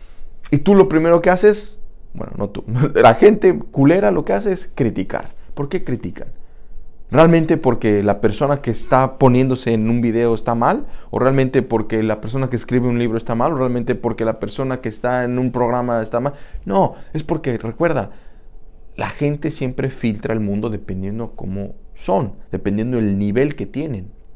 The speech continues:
¿Ok? Entonces, esa persona seguramente, de, de, de, mira, de esta manera yo creo que podemos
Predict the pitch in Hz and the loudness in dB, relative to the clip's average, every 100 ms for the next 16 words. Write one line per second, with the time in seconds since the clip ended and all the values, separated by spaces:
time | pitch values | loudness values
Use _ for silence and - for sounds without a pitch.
0 | - - - - - - - - - - | -18 -18 -18 -18 -18 -18 -18 -18 -20 -18
1 | - - - - - 107 - - - - | -16 -16 -16 -14 -10 -10 -12 -18 -18 -18
2 | - - - - - - - 127 151 151 | -18 -18 -20 -20 -20 -20 -16 -8 -6 -6
3 | - - 165 185 170 151 170 165 151 151 | -10 -8 -8 -6 -8 -6 -6 -6 -6 -4
4 | 151 160 - - 85 131 - 170 151 - | -4 -4 -6 -6 -2 -2 0 0 0 -2
5 | 165 139 127 156 170 139 127 131 123 127 | 0 2 2 0 -2 -4 -2 -2 -2 -4
6 | 120 127 107 110 120 117 - | -4 -4 -4 -2 -4 -6 -10